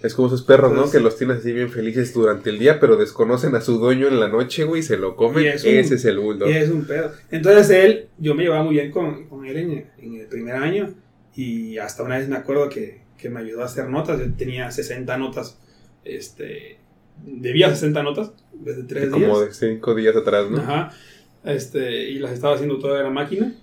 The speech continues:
Speaker 2: Eh, y una vez llegó él, estaba cubriendo a un doc,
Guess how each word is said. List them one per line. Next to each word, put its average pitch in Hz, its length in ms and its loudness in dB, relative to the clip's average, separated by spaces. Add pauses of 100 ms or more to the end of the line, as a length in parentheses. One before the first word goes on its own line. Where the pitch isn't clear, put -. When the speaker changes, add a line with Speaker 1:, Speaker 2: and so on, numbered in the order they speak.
(680)
Speaker 2:
Eh, 127 600 -8
y 139 180 -4
una 139 220 -2
vez 147 140 0
llegó 147 280 2
él, 202 340 2
estaba 156 300 -4
cubriendo 143 460 -4
a 127 120 -6
un 143 140 -6
doc, 165 220 -4